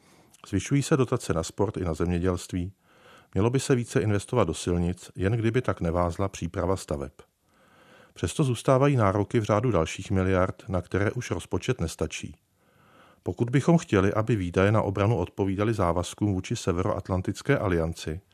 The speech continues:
chtělo by to navíc čtyřicet miliard. Ještě větší částku bychom měli dát zdravotnictví, pokud chceme zajistit personální stavy,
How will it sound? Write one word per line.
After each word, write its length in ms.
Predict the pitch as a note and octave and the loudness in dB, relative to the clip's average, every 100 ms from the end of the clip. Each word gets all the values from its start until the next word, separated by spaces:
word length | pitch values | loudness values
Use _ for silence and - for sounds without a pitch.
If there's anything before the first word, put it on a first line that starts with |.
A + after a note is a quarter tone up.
| _ _ _ | _ _ _
chtělo 260 | - - G#2+ | -6 0 2
by 100 | B2 | 2
to 100 | C3+ | 4
navíc 280 | F#2+ G#2 - | 2 0 -4
čtyřicet 600 | - - F#2+ F#2+ B2 - | -12 -10 -6 -2 -2 -2
miliard. 400 | F#2 E2+ D2 - - _ _ - _ - _ _ | 0 0 -2 -8 -20 _ _ -20 _ -20 _ _
Ještě 240 | F#2+ - F#3 | -6 -2 0
větší 280 | B2 - A#2+ | 0 -4 -2
částku 420 | B2 A2+ - C3+ | 2 2 -2 -4
bychom 300 | A2 - B2 | -4 0 0
měli 200 | A#2 A2 | 2 2
dát 160 | C#3 | 2
zdravotnictví, 840 | B2+ F#2+ E2+ F2 F2+ - F2+ E2+ G2+ _ - - - _ | 2 0 0 -2 -4 -4 -4 -4 -6 _ -20 -20 -20 _
pokud 220 | - F#2 | -6 -4
chceme 340 | A#2 - B2 C3+ | -4 -2 2 4
zajistit 420 | A2+ G#2+ - C3 | 4 2 0 0
personální 600 | - F2 G2 G#2 A#2 B2+ | 2 2 4 4 4 2
stavy, 440 | - F2 E2 E2 | 0 0 2 0